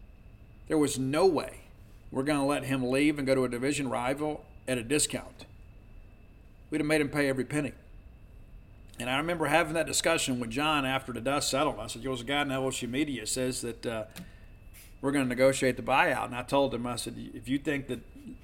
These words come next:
John Cohen's gonna settle for anything less than every single penny owed to Mississippi State, you're kidding yourself." John's like, "Well, you told him right."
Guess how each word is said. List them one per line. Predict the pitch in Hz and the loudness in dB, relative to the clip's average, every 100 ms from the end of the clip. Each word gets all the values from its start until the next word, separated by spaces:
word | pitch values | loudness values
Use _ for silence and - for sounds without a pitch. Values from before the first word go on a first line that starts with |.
| - - | -10 0
John | - 190 170 143 | 4 6 4 6
Cohen's | 165 151 143 | 6 6 4
gonna | 127 139 | 0 0
settle | - 151 143 | 4 4 4
for | 135 127 | 2 -2
anything | 143 135 135 127 | -2 -2 -2 0
less | 131 139 131 | 0 0 -2
than | 123 | 0
every | 135 131 | 2 2
single | 127 139 123 - | 0 0 0 -4
penny | - 196 139 110 - - - - - | -4 -2 -2 -4 -12 -20 -20 -18 -2
owed | 143 143 | 4 4
to | 123 | 4
Mississippi | 127 - 120 113 | 0 0 -2 -4
State, | - 170 147 | 0 0 0
you're | - | -4
kidding | - 202 151 | -4 -4 -4
yourself." | - - - - - - - - - - - - - - - - | -6 -8 -10 -14 -20 -20 -20 -20 -20 -18 -18 -20 -20 -20 -18 -8
John's | 120 117 | -6 -4
like, | 117 | -2
"Well, | 120 | -2
you | 123 | 0
told | 135 160 | 4 4
him | 127 | 4
right." | 151 151 127 | 4 4 2